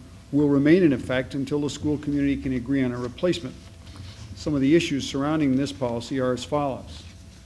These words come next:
Despite the school's concern over the use of tobacco, alcohol, and narcotics in, in student use off of school grounds and outside of school activities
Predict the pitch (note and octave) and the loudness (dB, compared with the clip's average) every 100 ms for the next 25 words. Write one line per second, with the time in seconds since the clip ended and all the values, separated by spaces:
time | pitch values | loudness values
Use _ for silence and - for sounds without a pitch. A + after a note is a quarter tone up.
0 | - - - - - D#3 - G3 F#3+ G3 | -18 -16 -14 -16 -8 -8 0 4 4 2
1 | - - F#3 E3 - D3 C3 - F#3 C#3+ | -4 -2 0 0 0 -4 -4 0 2 2
2 | B2 C3+ - - - C3+ C3 C#3+ D3 D3 | 0 -4 -10 -12 -6 -2 2 2 2 -2
3 | G#2+ C#3 C3+ C3 C#3 C3+ B2+ C3+ B2+ C3 | -4 -2 0 0 0 0 0 -2 0 0
4 | B2+ B2 - C3 C3 C3 C3+ A#2+ B2 - | 0 -2 -2 -2 -2 -2 -4 -4 -6 -10
5 | - - - - - - C3 - - D3+ | -12 -14 -18 -18 -12 -6 -6 -4 -2 0
6 | D3 C#3 D3 C#3 - D3+ D3 D3 B2+ - | 0 0 0 0 -4 -2 -2 -4 -8 -4
7 | D3+ B2+ C3+ C#3 C#3 B2+ C3 C#3 D3 C3+ | -2 0 2 2 0 -2 -4 -4 -2 -4
8 | B2+ - D3+ C#3 C3 A#2+ D3 C3 B2+ A#2+ | -4 -4 0 0 0 -2 -2 2 0 0